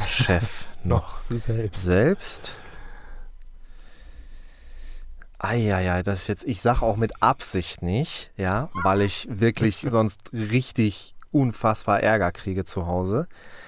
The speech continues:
Speaker 1: Ähm, okay, aber ich hab's richtig gemacht. Also, sie haben, sie haben ja angezeigt, äh, du, also auf Englisch Ovulation,
Speaker 2: Mhm.
Speaker 1: wann dieser Zeitpunkt
Speaker 2: Ovulation,
Speaker 1: ist.
Speaker 2: ja.
Speaker 1: Genau. Eisprung.
Speaker 2: Ja.
Speaker 1: Und sie sagen's dir aber quasi nur retrospektiv.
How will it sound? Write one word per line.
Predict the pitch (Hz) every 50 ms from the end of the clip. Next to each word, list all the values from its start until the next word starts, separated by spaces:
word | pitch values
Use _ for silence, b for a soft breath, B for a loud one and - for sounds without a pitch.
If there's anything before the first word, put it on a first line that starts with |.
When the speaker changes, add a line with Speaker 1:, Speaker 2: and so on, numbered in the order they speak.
| B B B B B - -
Speaker 1:
Ähm, | 107 104 104 104 107 107 104 107 104 104 104 104 107 104 - - - - - - - - b b b b b
okay, | - 113 - 151 131
aber | 120 127
ich | 127 -
hab's | 123 113 - -
richtig | 117 104 - - 92 -
gemacht. | - 90 85 80 - - - - - - - -
Also, | 110 110 107 98 101 - -
sie | - - 113 110
haben, | 117 127 131 135 143 - -
sie | 107 117 110
haben | 110 117 120 120 120
ja | 117 110 110 110
angezeigt, | - 98 113 120 120 123 - - - 113 113 113 113 - -
äh, | - 101 104 104
du, | 101 107 98 - - -
also | - 104 98 110 -
auf | - 98 - -
Englisch | - 120 123 120 117 - -
Ovulation, | - 101 98 101 95 98 110 123 - - - 160 185 - B B B B
Speaker 2:
Mhm. | 135 113 135 196 208
Speaker 1:
wann | - 107 104 104
dieser | 104 107 98 107 95
Zeitpunkt | - - 107 95 117 135 139 139 - -
Speaker 2:
Ovulation, | - -
Speaker 1:
ist. | - - 104
Speaker 2:
ja. | 101 104 - - -
Speaker 1:
Genau. | 95 95 98 110 160 208 B B B B B B B B B B B B B _ _ _ -
Eisprung. | - 101 95 - - - 104 113 180 - _ _ _ - -
Speaker 2:
Ja. | 120 95 B B B B B _ - - _ _ _ _ _ _ _
Speaker 1:
Und | - 120 117 117 110 -
sie | - - 113
sagen's | 104 110 107 110 120 127 123 -
dir | - 123 117
aber | 113 117
quasi | 110 - - 117 117 113 117
nur | 117 117 117 107
retrospektiv. | 117 113 - - 95 - - - - - - - 80 - - -